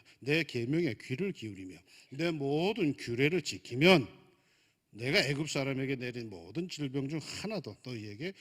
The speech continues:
내리지 아니하리니 나는 너희를 치료하는 여호와임이라." 또 있습니다.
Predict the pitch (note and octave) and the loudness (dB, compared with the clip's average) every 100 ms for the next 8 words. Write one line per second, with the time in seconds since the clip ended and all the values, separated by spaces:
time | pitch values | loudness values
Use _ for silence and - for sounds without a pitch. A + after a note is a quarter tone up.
0 | - - G#2+ G#2+ G#2+ C#3 F3 - F#2+ C3 | -20 -14 -12 -10 -10 -10 -10 -12 -8 -6
1 | A2 F2+ G2+ F3+ - _ _ G2 A2 C#3 | -6 -8 -8 -8 -10 _ _ -12 -6 -6
2 | E3+ G#2+ G#2 C3+ C#3+ - A#2 F#2 E2+ A#2+ | -6 -6 -6 -8 -6 -8 -8 -10 -8 -8
3 | F3 - _ F2 E2+ E2+ A2 D#3+ G#2+ E2 | -10 -14 _ -16 -14 -8 -8 -8 -10 -16
4 | - - - _ _ _ _ _ _ _ | -16 -18 -20 _ _ _ _ _ _ _
5 | _ _ _ _ _ _ _ _ _ _ | _ _ _ _ _ _ _ _ _ _
6 | _ B3+ C4 - G2+ F2 - - | _ -12 -8 -8 -10 -16 -20 -20